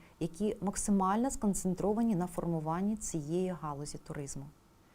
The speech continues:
Чинниками збільшення міжнародного потоку для стрімкого розвитку індустрії медичного туризму в останні десять років стають такі міжнародні процеси, як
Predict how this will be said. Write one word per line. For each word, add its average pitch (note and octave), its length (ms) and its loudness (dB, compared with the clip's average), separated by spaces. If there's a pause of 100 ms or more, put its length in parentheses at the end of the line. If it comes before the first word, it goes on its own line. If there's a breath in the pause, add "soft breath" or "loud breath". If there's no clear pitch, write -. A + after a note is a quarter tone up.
(680 soft breath)
Чинниками D4+ 600 4
збільшення F#3+ 560 2
міжнародного E3+ 600 0
потоку F3+ 580 2
для E3 240 -2
стрімкого F#3 580 0
розвитку E3 420 -2
індустрії E3 520 0
медичного D3+ 500 -4
туризму B3+ 540 -2 (100)
в G3 200 -2
останні A#3 460 0
десять G#3 340 0
років G3+ 320 -2 (340 loud breath)
стають C4 580 2
такі A3 400 0
міжнародні E3 540 0
процеси, D3 640 -6
як D#3 260 0